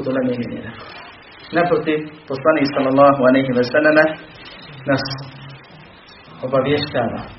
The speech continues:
upozorava, zastrašuje, poziva da izvršavamo naređeno, kloni mu se zabranjeno. Pa između ostalo kaže, pa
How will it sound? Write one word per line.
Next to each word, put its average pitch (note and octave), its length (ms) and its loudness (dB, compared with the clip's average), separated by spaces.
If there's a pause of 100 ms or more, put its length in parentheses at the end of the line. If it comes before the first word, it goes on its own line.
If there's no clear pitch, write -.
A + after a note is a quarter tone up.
upozorava, C3 760 2 (320)
zastrašuje, C#3 640 2 (260)
poziva D3+ 480 2 (280)
da - 40 -6 (100)
izvršavamo C#3 600 2 (120)
naređeno, B2 420 0 (420)
kloni D#3+ 280 0
mu B2 120 0
se B2 80 -6 (100)
zabranjeno. B2 480 -2 (380)
Pa - 140 -6
između C#3 340 -2
ostalo C3 280 2 (140)
kaže, C3 360 4 (2500)
pa - 60 -10